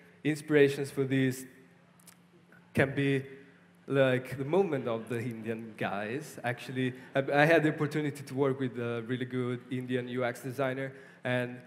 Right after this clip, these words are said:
she told me a bit about this, and I was like, "Well, it's really interesting." So this mean yes, but can mean, like,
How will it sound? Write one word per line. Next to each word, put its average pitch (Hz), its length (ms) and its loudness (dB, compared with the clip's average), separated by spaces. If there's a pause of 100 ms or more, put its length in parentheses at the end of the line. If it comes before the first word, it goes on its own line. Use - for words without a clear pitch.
(180)
she - 160 -6
told 151 220 2
me 147 100 0
a 139 60 4
bit 139 200 0
about 123 340 -2
this, 127 320 -2
and 123 120 -4
I 123 40 0
was 127 200 -4
like, 131 220 2
"Well, 190 140 0
it's 131 120 -10 (140)
really 151 220 0
interesting." 143 380 -8
So 123 180 -8
this 143 360 -2
mean 127 220 -8
yes, 123 500 0
but 135 240 -2
can 127 160 0
mean, 123 300 -4
like, 123 240 -2